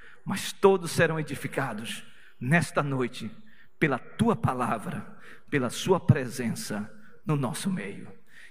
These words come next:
Que seja assim, e a nossa oração é uma oração de consagração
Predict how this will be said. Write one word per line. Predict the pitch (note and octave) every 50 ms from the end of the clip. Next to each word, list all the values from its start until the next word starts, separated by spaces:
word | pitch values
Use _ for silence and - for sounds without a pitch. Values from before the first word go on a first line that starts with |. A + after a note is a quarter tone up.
| - -
Que | - - E3+
seja | - - A3+ A3 F3 A#3
assim, | G3 - - F3 D#3 A#2 F2+ - - - - - - - - - - - -
e | - C3+
a | B2+
nossa | C3+ E3+ F#3 - -
oração | G#3 G3+ F#3+ F#3 - - - C3+ G#2 G2 - - - - - - - - - - - - - - - - -
é | - C#3
uma | C3 A#2+ A#2+
oração | A#2+ A#2 C3+ - - - F#3+ F#3 G3 G3 G#3 A3 - - - - - - - - - - -
de | - D3
consagração | - - D#3 C3+ - - C3+ A2+ B2+ A#2 A2 - - E3+ E3 E3 E3 E3 E3 -